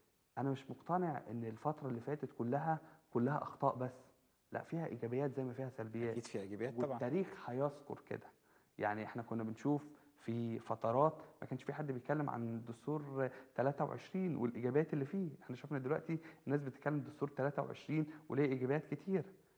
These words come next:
Speaker 2: مم.
Speaker 1: كنا بنشوف في فترات كان الناس ما بتشكرش في عهد عبد الناصر. لا، دلوقتي بي-، أنا برجع الموضوع للتاريخ.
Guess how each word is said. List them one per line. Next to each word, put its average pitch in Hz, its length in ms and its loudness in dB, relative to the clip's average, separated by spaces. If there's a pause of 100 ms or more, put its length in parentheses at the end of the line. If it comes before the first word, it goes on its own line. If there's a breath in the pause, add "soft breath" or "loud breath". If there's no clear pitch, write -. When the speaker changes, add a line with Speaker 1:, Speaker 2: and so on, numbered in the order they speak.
Speaker 2:
مم. 98 100 -6
Speaker 1:
كنا 117 140 0
بنشوف 120 300 -2 (180)
في 139 160 4
فترات 135 480 4 (500)
كان 117 420 2 (240 loud breath)
الناس 127 280 4
ما 123 60 2
بتشكرش - 500 2
في 160 580 0
عهد 151 260 6
عبد 151 220 0
الناصر. 196 360 2 (280 loud breath)
لا، - 100 -2
دلوقتي 143 380 2
بي-، 131 300 -2
أنا 139 220 2 (220)
برجع 135 420 4
الموضوع 120 360 4
للتاريخ. 117 460 2